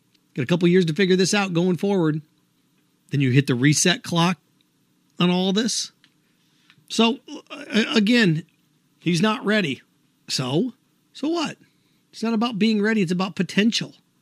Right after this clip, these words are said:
And you may sit there and say, "Well, that's wrong." Uh, okay, well, there have been guys that have gone in the first round that we look around and go, "I mean, okay. Mac Jones ready? There's a certain quarterback from the Jets.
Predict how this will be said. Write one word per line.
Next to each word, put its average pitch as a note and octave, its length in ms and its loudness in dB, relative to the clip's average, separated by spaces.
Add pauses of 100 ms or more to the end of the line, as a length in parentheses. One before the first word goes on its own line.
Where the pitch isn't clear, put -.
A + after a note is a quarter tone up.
(760)
And F#3+ 100 6
you G3+ 80 4
may G3 120 6
sit G3+ 160 0
there F#3+ 100 0
and D3+ 60 0
say, D3 80 -2
"Well, C3 80 -6
that's E3 220 -4
wrong." D3+ 420 -4
Uh, F3+ 240 -4
okay, F3 320 -2
well, G3+ 300 -2 (340)
there F3+ 80 0
have G#3+ 60 0
been B3+ 160 4
guys G3 260 4
that F#3+ 60 0
have E3+ 80 -2
gone F#3 180 2
in F#3 60 2
the E3 60 2
first F#3+ 300 0
round G#3+ 240 2
that E3+ 80 0
we F3 140 4
look F3 180 0
around F#3 160 2
and E3+ 80 0
go, C3 180 -4
"I C3 100 -6
mean, C3+ 180 -6
okay. C3 500 -4 (840)
Mac C#3+ 240 2
Jones D3+ 260 2
ready? G3+ 360 4 (1080)
There's C3+ 140 -4
a - 20 -4
certain G3+ 220 -2
quarterback F3+ 300 0
from E3+ 120 -2
the D#3 60 2
Jets. D#3+ 640 -2